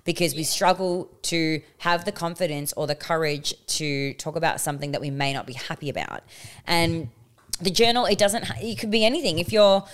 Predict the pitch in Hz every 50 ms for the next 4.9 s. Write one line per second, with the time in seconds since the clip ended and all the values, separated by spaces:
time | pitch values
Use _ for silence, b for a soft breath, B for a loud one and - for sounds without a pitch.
0 | B B B - 208 202 190 180 180 180 190 196 143 - 190 196 190 190 180 175
1 | 180 175 - 180 165 170 180 175 160 143 170 165 165 - 175 170 170 165 160 170
2 | 151 170 175 - - 165 165 165 160 156 - 175 147 175 143 165 160 160 160 160
3 | 156 147 180 - - - 185 - - - 165 165 165 160 - 175 165 165 165 127
4 | 151 - - 165 170 165 160 160 160 156 160 156 - - 160 156 156 156